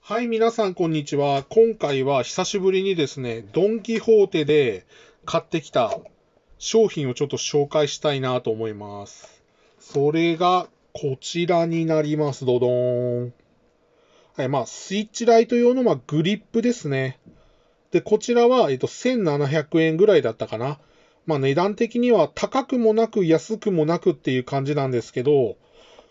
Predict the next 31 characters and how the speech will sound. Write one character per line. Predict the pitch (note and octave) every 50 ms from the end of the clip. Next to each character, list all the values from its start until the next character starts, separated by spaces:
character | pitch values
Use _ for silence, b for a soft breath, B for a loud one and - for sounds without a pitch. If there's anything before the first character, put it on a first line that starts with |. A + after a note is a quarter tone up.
| b b
こ | - - F#3+
ち | F#3 - A3+ G#3+
ら | A3+ A3+
の | A#3 B3 A3+
グ | E3 D#3 D3+
リ | D#3 D#3+
ッ | D3+
プ | - - D#3+
で | D3 E3+
す | - - D3+
ね、 | C#3+ C3+ C3 B2 A#2+ A2+ G#2 G2 G#2
ス | - - - G3
イ | F#3+
ッ | F#3
チ | - A3
ラ | G#3 G#3+
イ | G#3+ G#3+
ト | G3+ D#3+
に | C#3+ B2+
し | - -
ょ-、 | - D3+ D3 D3
装 | C#3+ - - - F3+ F3+ F3+
着 | F3+ - F#3+ E3 - F#3+
す | - - F#3
る | E3 D#3+
こ | D#3+ D#3+
と | D#3 E3+
に | D#3 D3
よ | C3 A#2+
っ |
て、 | - _ - D3+ C#3 B2+ A#2 G2+ -